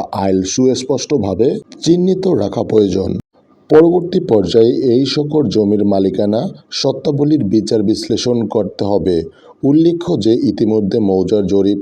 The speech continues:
কাজের জন্য সহায়ক পিলার প্রতিস্থাপন করা হয়েছে। এমতো অবস্থায় মৌজার অধিভুক্ত সম্মানিত ভূমি মালিকগণকে নিজ নিজ সীমানা সঠিকভাবে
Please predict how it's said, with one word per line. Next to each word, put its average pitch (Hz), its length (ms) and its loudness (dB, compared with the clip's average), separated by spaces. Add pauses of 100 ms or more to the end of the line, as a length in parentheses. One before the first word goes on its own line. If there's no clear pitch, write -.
কাজের 104 300 0
জন্য 95 320 0 (500)
সহায়ক 139 480 -2
পিলার 107 360 0
প্রতিস্থাপন 107 760 -2
করা 113 240 0
হয়েছে। 104 440 -2 (540)
এমতো 170 380 0 (140)
অবস্থায় 117 540 0
মৌজার 107 480 2
অধিভুক্ত 104 540 -2 (360)
সম্মানিত 131 560 -2
ভূমি 110 320 0
মালিকগণকে 101 720 0 (180)
নিজ 107 260 0 (100)
নিজ 120 180 0 (120)
সীমানা 101 500 0 (320)
সঠিকভাবে 117 800 0